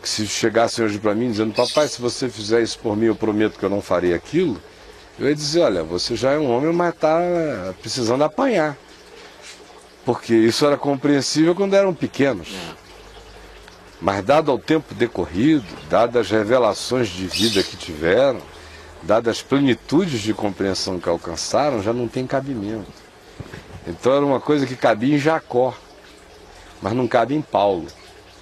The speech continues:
Speaker 1: E, sinceramente, Jacó foi salvo pela graça de Deus, é um homem que eu vou encontrar, meu irmão, na graça, mas entre a consciência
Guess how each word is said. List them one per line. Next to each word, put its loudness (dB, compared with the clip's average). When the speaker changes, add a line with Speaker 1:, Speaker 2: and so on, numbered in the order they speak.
Speaker 1:
E, -4
sinceramente, 0
Jacó 2
foi -2
salvo 4
pela 2
graça 0
de -10
Deus, 0
é -6
um -6
homem -2
que -4
eu 2
vou 0
encontrar, 0
meu 0
irmão, -2
na 0
graça, 0
mas -2
entre 0
a 2
consciência -2